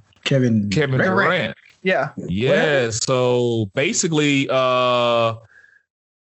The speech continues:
Speaker 2: they were beefing over something, and Kevin Dur-, Kevin Durant just went at Michael Rapaport hard, and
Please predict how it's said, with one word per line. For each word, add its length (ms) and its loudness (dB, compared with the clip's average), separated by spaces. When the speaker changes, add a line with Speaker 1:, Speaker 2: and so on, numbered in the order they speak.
Speaker 2:
they 200 -2
were 140 0
beefing 560 -2
over 260 -2
something, 720 0
and 1120 0
Kevin 320 -2
Dur-, 320 0
Kevin 220 -2
Durant 320 0
just 120 -4
went 160 0
at 120 0
Michael 240 -2
Rapaport 420 -2
hard, 380 0
and 360 0